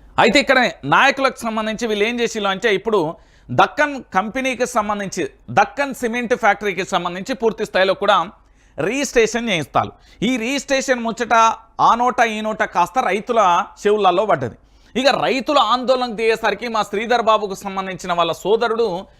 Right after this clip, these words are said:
ఎవరైతే ఉన్నాడో ఆయనకు సంబంధించి దీంట్లో యాభై శాతం వాటా ఉన్నది అనేది ప్రధానంగా వాటాత్తాను. సీనుబాబుకు యాభై శాతం వాటా కోసమే పుట్టమధు మంత్రి శ్రీధర్ బాబు తమ్ముడు సీనుబాబుకు దక్కన్ సిమెంట్ కంపెనీలో యాభై శాతం వాటాకు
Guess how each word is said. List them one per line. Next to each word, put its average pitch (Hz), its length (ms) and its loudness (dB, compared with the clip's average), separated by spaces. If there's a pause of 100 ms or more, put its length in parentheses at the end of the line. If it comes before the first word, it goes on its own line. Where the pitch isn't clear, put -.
(280)
ఎవరైతే 262 460 2
ఉన్నాడో 226 320 0
ఆయనకు 214 280 0
సంబంధించి 220 480 -4
దీంట్లో 226 320 -4
యాభై 233 440 2
శాతం 233 380 0
వాటా 196 280 2
ఉన్నది 180 340 -4
అనేది 160 280 -6
ప్రధానంగా 180 560 0
వాటాత్తాను. 123 580 -2 (380)
సీనుబాబుకు 254 680 2
యాభై 233 320 2
శాతం 226 360 -2
వాటా 196 240 2
కోసమే 202 420 -6 (120)
పుట్టమధు 202 460 0 (400)
మంత్రి 220 340 0
శ్రీధర్ 254 380 0
బాబు 247 240 2
తమ్ముడు 240 360 -2
సీనుబాబుకు 226 680 2
దక్కన్ 208 340 -2
సిమెంట్ 226 320 -4
కంపెనీలో 214 520 -2
యాభై 202 340 2
శాతం 196 340 -4
వాటాకు 214 540 2